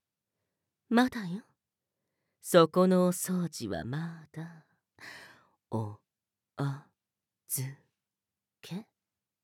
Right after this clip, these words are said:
見て。おばさんもスーツを脱ぐわよ。甥っ子の目の前で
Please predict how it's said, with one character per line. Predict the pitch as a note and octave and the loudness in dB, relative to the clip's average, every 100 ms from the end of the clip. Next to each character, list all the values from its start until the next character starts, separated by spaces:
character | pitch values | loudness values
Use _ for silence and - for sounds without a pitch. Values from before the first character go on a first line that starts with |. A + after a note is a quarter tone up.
| _ _ _ _ _ _ _ _ _ _ _ _ _ _ _ - | _ _ _ _ _ _ _ _ _ _ _ _ _ _ _ -2
見 | F3 E3 F#3 | 4 4 2
て。 | _ D#3 D#3+ G3 - - _ _ _ _ F#4 F#4+ - - - - _ - | _ -14 -12 -12 -16 -20 _ _ _ _ -12 -10 -10 -14 -18 -20 _ 8
お | F#3+ | 10
ば | F3 | 12
さ | F3+ G#3 G3+ | 8 6 2
ん | |
も | G3+ | 2
ス | - C4 | 0 2
ー | C4 | 2
ツ | - G3+ | 4 6
を | F#3 | 8
脱 | F3+ A3+ | 8 8
ぐ | F4+ | 6
わ | D4 B3+ | 4 -2
よ。 | A#3+ C#4 G4 - _ _ _ A4+ A4 G#4+ D#4 | -6 -8 -10 -14 _ _ _ -10 -6 -6 6
甥 | E3 B2+ | 6 6
っ | B2 _ | 0 _
子 | C#3+ | -8
の | C#3 | -6
目 | C3+ C3 | -6 -6
の | C#3+ D3+ | -6 -8
前 | E3 E3+ | -8 -10
で | D3 - | -10 -12